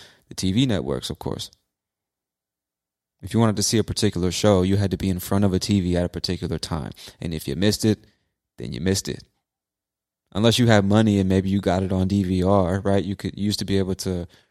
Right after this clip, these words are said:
record live T V and then watch it later. Or maybe you catch a rerun at some point, right?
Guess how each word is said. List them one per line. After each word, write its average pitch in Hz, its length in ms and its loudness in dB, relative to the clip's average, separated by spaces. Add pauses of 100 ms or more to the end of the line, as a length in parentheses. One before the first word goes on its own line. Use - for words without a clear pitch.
(140)
record 104 480 0
live 95 280 0
T 101 160 -4
V 95 220 -2
and 98 100 -2
then 90 140 -2
watch 92 240 -2
it 85 60 -2
later. 104 300 2 (1080)
Or 95 80 -4
maybe 98 180 2
you 101 100 2
catch - 240 -2
a 104 40 0
rerun 104 720 0
at 98 120 -6
some 104 220 -2
point, 107 340 -2
right? 117 280 0